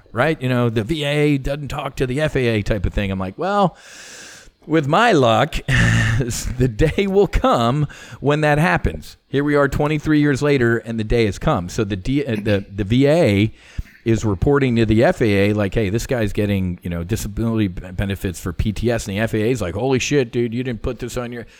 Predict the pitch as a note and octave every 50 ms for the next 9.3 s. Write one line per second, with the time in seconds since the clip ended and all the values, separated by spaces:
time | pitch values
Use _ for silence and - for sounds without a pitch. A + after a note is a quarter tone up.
0 | - _ _ _ - D3 D#3+ E3+ F3 E3+ E3 D#3 C#3 B2 A2+ F#2 D#2+ - - _
1 | _ - - - _ _ - - A#2+ A#2+ B2+ C3 D3 D#3+ D#3 D3 D3 D3 C#3 C3
2 | C3 C3 A#2+ - - - - - - - - C#3 C#3+ B2 - - C#3 C#3 C3+ B2+
3 | B2 C3 B2+ A#2+ B2+ F3+ G#3+ G#3 D#3+ C#3 - - D3 C#3+ C#3 C3+ A#2+ A2 - -
4 | C3+ A#2 A2+ G#2+ F#2+ - - A2+ G2 - - - - G2 F2+ E2 - - - -
5 | - - - - F#2 A#2 C#3+ D#3 C#3 B2+ - _ - - - - D#3+ E3+ - F3
6 | E3 D#3 D3 C#3 C3 A#2+ A#2+ A#2+ A2 - - F2 D#2 C2 - - - - - _
7 | _ _ _ _ _ _ _ _ _ _ _ - _ _ _ _ - B2 C3+ C3+
8 | F3+ A3+ B3 E3+ D#3 D3+ D3+ D3+ D3+ D#3+ D3 C3 B2 A#2+ G#2+ G2 G2 A2 A#2+ B2
9 | C3 C3+ C3+ C3+ B2+ A#2